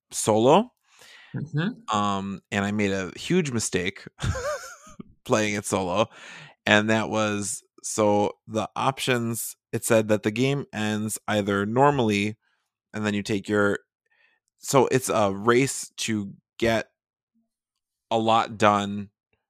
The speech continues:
Speaker 1: but it's not really a race if you're playing against a normal human person. Um, it still has, like, the timer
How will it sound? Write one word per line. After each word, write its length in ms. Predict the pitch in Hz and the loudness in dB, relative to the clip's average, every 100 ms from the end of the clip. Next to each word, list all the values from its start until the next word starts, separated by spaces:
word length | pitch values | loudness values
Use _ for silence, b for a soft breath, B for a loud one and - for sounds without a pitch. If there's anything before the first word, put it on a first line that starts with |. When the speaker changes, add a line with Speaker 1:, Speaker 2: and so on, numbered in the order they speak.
| _ _ _ _ _ _ _ _ _ _ _ _ _ _ _ _ _ _ _ - | _ _ _ _ _ _ _ _ _ _ _ _ _ _ _ _ _ _ _ -8
Speaker 1:
but 300 | 113 117 - | 2 2 4
it's 220 | 123 - | 0 0
not 340 | 123 127 135 95 | -4 0 0 0
really 380 | 107 113 120 117 | 0 4 4 4
a 60 | |
race 460 | 113 117 117 113 - - | 4 2 2 0 -6 -6
if 140 | 107 | -2
you're 80 | 104 | -2
playing 300 | - 104 101 | 0 -2 0
against 260 | 101 98 101 | -4 -4 -4
a 120 | 92 - | -6 -10
normal 400 | 101 98 95 95 | 2 2 2 -2
human 340 | 95 95 90 | -6 -6 -6
person. 560 | 95 92 - 101 107 110 _ _ _ b b b b - | -4 -4 -2 -4 -4 -10 _ _ _ b b b b -4
Um, 560 | 101 87 87 90 90 - _ - | -2 0 -2 -4 -12 -16 _ -4
it 140 | 117 | -2
still 480 | - - 127 131 131 | -2 0 4 6 4
has, 280 | 127 139 120 | 4 4 6
like, 160 | 120 - | 4 4
the 100 | 101 | -4
timer 680 | - 110 110 131 143 135 | -2 -4 0 2 4 4